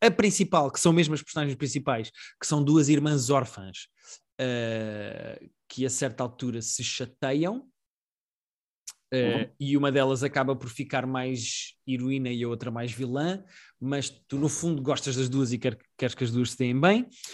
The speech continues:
Speaker 1: E essa side story das duas irmãs, que é a Vi e a Powder, ou a Vi e a, e a Jinx, ahm, tem,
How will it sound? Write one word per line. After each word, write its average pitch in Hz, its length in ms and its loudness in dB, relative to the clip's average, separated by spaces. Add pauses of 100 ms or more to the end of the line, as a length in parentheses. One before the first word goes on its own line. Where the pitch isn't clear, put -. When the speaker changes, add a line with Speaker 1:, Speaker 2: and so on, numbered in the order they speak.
(240)
Speaker 1:
E 165 160 6
essa 196 200 6
side 202 260 4
story 190 260 4
das 151 160 4
duas 143 220 2
irmãs, 170 320 2
que 156 160 2
é 131 100 4
a 131 60 0
Vi 127 380 0
e 120 40 -2
a 120 40 -4
Powder, 170 460 2 (140)
ou 120 160 -2
a 117 40 -2
Vi 113 400 -2
e 104 40 -6
a, 110 160 -8
e 110 160 -6
a 120 60 -4
Jinx, 160 500 0 (480)
ahm, 151 760 6 (280)
tem, 202 400 6